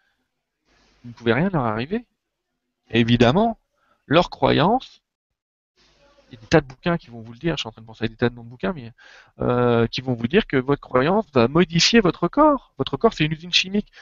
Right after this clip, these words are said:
qui est tout à fait capable de produire des antipoisons sans aucun problème. Eh ben, c'est pareil, probablement.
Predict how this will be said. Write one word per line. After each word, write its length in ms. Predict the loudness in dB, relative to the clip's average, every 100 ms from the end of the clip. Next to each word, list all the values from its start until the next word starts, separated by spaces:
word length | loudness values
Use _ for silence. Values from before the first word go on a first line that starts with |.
| -4
qui 60 | -2
est 60 | 0
tout 100 | 2
à 100 | 2
fait 120 | 2
capable 320 | 2 2 0
de 60 | 0
produire 340 | -2 0 2
des 160 | 2 0
antipoisons 640 | -2 -8 -2 0 2 0
sans 220 | -2 -8 -8
aucun 200 | -8 -8
problème. 360 | -2 -2 -4 -12 _ _ _ _ _ _ _ _ _ _ _ _ _ _ _ _ _ _
Eh 60 | 0
ben, 100 | 2
c'est 160 | 2 2
pareil, 280 | 4 4
probablement. 580 | 2 0 2 2 0 -4